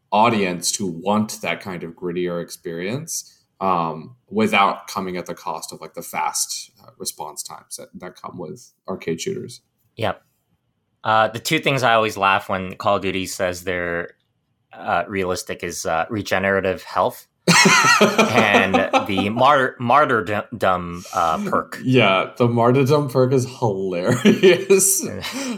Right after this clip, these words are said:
Speaker 1: Uh, for those who don't know what it is, it's effectively you die and then you get, like, an extra, like, thirty seconds to continue attacking.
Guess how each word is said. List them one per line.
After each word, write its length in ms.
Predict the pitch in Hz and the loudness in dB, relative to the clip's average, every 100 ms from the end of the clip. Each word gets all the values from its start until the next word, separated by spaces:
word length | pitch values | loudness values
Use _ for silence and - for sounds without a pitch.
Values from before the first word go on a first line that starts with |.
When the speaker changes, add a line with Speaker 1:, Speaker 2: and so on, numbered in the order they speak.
| 147 - | -12 -6
Speaker 1:
Uh, 340 | 110 107 104 | 0 2 0
for 120 | - 143 | 0 2
those 300 | 147 160 151 | 4 4 2
who 100 | 143 | 2
don't 200 | 131 123 | 2 2
know 140 | 107 | 2
what 100 | 110 | 0
it 160 | 107 87 | -2 -6
is, 220 | 87 98 | -8 -8
it's 180 | 92 92 | -10 -12
effectively 720 | 92 98 - 95 98 92 90 - | -14 -14 -14 -12 -8 -8 -10 -10
you 180 | 98 | -10
die 460 | - 85 87 104 - - | -6 0 2 0 -2 -8
and 140 | 95 90 | -10 -8
then 280 | 87 85 - | -12 -12 -18
you 140 | 95 | -16
get, 220 | 92 98 - | -8 -8 -8
like, 120 | - | -8
an 80 | 92 | -8
extra, 340 | 92 - 95 | -8 -12 -12
like, 300 | 85 82 - _ _ _ _ | -10 -12 -14 _ _ _ _
thirty 260 | 117 104 98 | 2 2 2
seconds 500 | - 98 110 107 107 | -2 -2 -2 -4 -6
to 120 | - | -10
continue 520 | - 90 98 90 95 | -8 -6 -4 -4 -4
attacking. 640 | 90 87 87 - 113 - | -4 -2 -4 -4 -10 -10